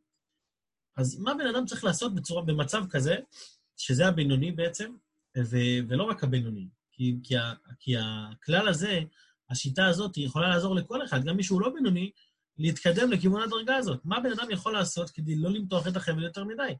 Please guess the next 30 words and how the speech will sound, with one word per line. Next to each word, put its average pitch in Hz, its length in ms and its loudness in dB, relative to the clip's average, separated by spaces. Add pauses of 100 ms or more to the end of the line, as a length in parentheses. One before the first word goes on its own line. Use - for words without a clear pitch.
(340)
כשאתה 170 200 0
מותח 165 360 2
יותר 202 220 -2
מדי, 151 280 0
יש 165 220 -4
סכנה 147 460 0
שהחבל 165 580 -2 (380)
ייקרע 196 500 2
בסופו 160 300 2
של 143 160 0
דבר. 117 240 2 (1160)
אז 104 140 -8
מה 170 80 4
עושים? 170 360 0 (540)
אז 117 80 -8
זה 165 80 0
נקרא 160 360 -2 (880)
ביסוס 135 640 -2
רגשי. 131 540 -4 (100)
מה 147 100 -4
זה 185 100 -2
ביסוס 143 380 -4
רגשי? 117 320 -8 (560)
בן 113 220 -8
אדם, 170 380 0
כדי 123 220 2
לא 160 140 4
להרגיש 165 360 2
שהוא 151 180 0
נלחם 135 440 2